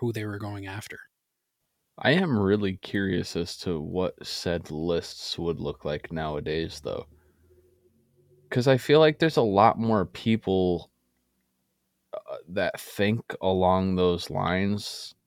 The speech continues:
Speaker 2: than there were back then. Like, a lot more people that are thinking, "What am I gonna do when shit hits the fan?" There's all those prepper websites, people buying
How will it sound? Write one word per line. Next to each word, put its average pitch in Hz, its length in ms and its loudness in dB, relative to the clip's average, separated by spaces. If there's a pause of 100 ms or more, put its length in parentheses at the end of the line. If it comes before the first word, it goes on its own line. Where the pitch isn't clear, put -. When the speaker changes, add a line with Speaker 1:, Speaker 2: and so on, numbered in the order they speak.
(280)
Speaker 2:
than 90 540 -2
there 85 160 -2
were 87 200 -2
back 85 320 -6
then. 104 300 -2 (380)
Like, 92 200 0
a 90 60 2
lot 90 240 4
more 92 180 0
people 101 420 0
that 82 200 2
are 110 240 4
thinking, 87 640 -2
"What 98 160 4
am 98 100 4
I 98 100 2
gonna 92 220 0
do 101 160 2
when 90 180 2
shit - 240 -4
hits - 240 -8
the - 100 -8
fan?" 73 360 -8
There's 71 340 -8
all 90 160 4
those 85 240 -4 (140)
prepper - 420 2
websites, - 920 -2
people - 260 -2
buying 95 420 2